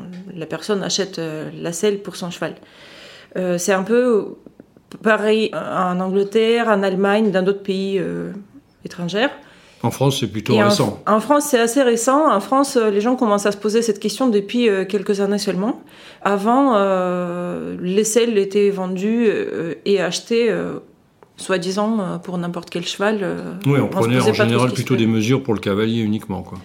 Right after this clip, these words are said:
Speaker 1: Voilà. En fait, euh, le cavalier essaye la selle, et s'il est bien dedans, euh, il part pour l'achat.
Speaker 2: Alors, l'objectif, justement, de ce saddle fitting, c'est quoi ? C'est le bien-être de l'animal et du cavalier ?
Speaker 1: C'est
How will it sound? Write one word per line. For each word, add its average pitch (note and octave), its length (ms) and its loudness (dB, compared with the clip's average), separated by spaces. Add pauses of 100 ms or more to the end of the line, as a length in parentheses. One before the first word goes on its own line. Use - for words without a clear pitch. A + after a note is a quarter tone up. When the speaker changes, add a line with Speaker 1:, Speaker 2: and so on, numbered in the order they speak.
(220)
Speaker 1:
Voilà. F#3+ 320 2 (100)
En F#3+ 100 2
fait, G#3+ 240 0
euh, F#3 140 2
le F#3+ 80 2
cavalier G#3 540 2
essaye G3+ 380 2
la F3+ 120 0
selle, A#3+ 440 0 (160)
et F3+ 60 -2
s'il F3 300 -4
est F3 60 -2
bien F3 160 -4
dedans, F#3+ 420 0
euh, E3+ 240 -6 (720)
il F3+ 60 -14
part F#3+ 220 -4
pour F3+ 140 -8
l'achat. F3+ 280 -10 (280)
Speaker 2:
Alors, B2 200 2
l'objectif, D3+ 480 2
justement, C#3 560 2
de B2 80 0
ce - 120 -10
saddle A2+ 380 -2
fitting, E3+ 420 0
c'est B2 200 -4
quoi ? A2 180 -2
C'est - 160 -6
le A2 80 -4
bien-être B2 380 0
de B2+ 100 0
l'animal C3 460 2
et B2+ 80 2
du A#2+ 260 -2
cavalier ? B2+ 560 0 (220)
Speaker 1:
C'est B3 300 -2